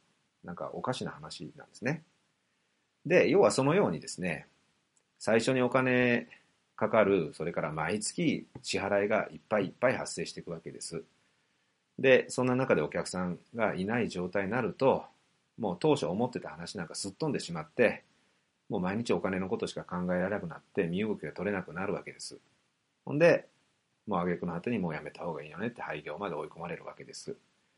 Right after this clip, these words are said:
まあ、この話本当幾度となくしてるんですけど、でもね、そこをね、本当にみんななんか間違ってる、スタート時点で。だから、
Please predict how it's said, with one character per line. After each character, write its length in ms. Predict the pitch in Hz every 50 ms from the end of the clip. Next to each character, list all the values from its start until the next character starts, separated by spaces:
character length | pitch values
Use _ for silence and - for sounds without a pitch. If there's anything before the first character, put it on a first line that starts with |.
| _ _ _ _ _ _ _ _ _ _ _ _ _ _ _ _ _ _ _ _ _ _ _ _ _ _ _ _ _ _
ま 120 | - 107 92
あ、 20 |
こ 100 | 104 110
の 60 | 113
話 240 | 113 123 127 120 117
本 100 | 120 120
当 80 | 120 120
幾 140 | 117 -
度 120 | 208 165 -
と 80 | - 101
な 100 | 95 92
く 80 | -
し 60 | - -
て 80 | 85
る 80 | 85 82
ん 40 | 73
で 80 | -
す 80 | - -
け 80 | 73
ど、 260 | 78 90 85 - - - _ _ -
で 140 | - 120 113
も 100 | 92 82
ね、 240 | 87 90 92 - - _ _ - - _ _ _ _ -
そ 160 | - - 147
こ 180 | 147 147 143
を 60 | 147 147
ね、 140 | 143 143
本 180 | 135 147 170 190
当 160 | 185 - 202
に 80 | 196 180
み 140 | 175 175 170
ん 80 | 165
な 100 | 160 151
な 80 | 151 139
ん 80 | 127
か 120 | - - 92
間 120 | 92 90
違 20 | 90 - - 95 87
っ 80 | 85 -
て 200 | _ - - 80
る、 120 | 78 78
ス 100 | - -
タ 100 | - 87
ー 120 | 80 78
ト 100 | - 80
時 120 | 80 82 78
点 200 | 80 76 69 71
で。 200 | 82 85 85 - _ _ _ _ _ _ _ _ _ _ _ _ _ _ _ _ _ _ _ _ _ _ _ _ _ _
だ 120 | 104 101 87
か 100 | 90 95
ら、 340 | 117 127 110 90 - -